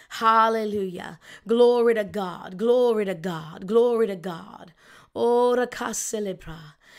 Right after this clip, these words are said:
Nembro kovo shili brando no kosete. Hallelujah.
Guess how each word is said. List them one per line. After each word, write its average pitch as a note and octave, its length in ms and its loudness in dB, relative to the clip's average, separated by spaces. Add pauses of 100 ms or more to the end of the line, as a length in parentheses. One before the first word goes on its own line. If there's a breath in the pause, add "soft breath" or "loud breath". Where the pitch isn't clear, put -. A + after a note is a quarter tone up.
(160 loud breath)
Nembro A#3+ 560 2
kovo A#3+ 400 0
shili A#3 440 -8
brando G#3+ 400 -6
no A3 140 -4
kosete. - 840 -8 (460 loud breath)
Hallelujah. A3 1040 -2